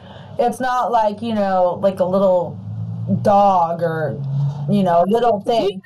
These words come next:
Speaker 2: they get? Yeah. Are they,
Speaker 1: Uh,
Speaker 2: like, as big as, like, a black bear? Like,
Speaker 1: yeah,
Speaker 2: they get,
Speaker 1: they
Speaker 2: like,
Speaker 1: get pretty big, yeah, but
Speaker 2: or, like,
Speaker 1: they're, like,
Speaker 2: polar
Speaker 1: fat.
Speaker 2: bear? Like a
Speaker 1: They're,
Speaker 2: polar
Speaker 1: it's more
Speaker 2: bear?
Speaker 1: like a pol-, no, I don't think as big as a polar bear, but they get, like,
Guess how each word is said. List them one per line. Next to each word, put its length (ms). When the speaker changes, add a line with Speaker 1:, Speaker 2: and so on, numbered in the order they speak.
Speaker 2:
they 80
get? 640
Yeah. 840
Are 160
they, 80
Speaker 1:
Uh, 20
Speaker 2:
like, 160
as 140
big 240
as, 80
like, 100
a 80
black 480
bear? 400
Like, 140
Speaker 1:
yeah, 300
Speaker 2:
they 100
get, 280
Speaker 1:
they 100
Speaker 2:
like, 80
Speaker 1:
get 180
pretty 220
big, 280
yeah, 140
but 100
Speaker 2:
or, 40
like, 80
Speaker 1:
they're, 80
like, 100
Speaker 2:
polar 240
Speaker 1:
fat. 240
Speaker 2:
bear? 100
Like 140
a 20
Speaker 1:
They're, 160
Speaker 2:
polar 200
Speaker 1:
it's 60
more 140
Speaker 2:
bear? 80
Speaker 1:
like 180
a 220
pol-, 360
no, 180
I 260
don't 100
think 140
as 140
big 180
as 100
a 60
polar 320
bear, 320
but 160
they 80
get, 260
like, 260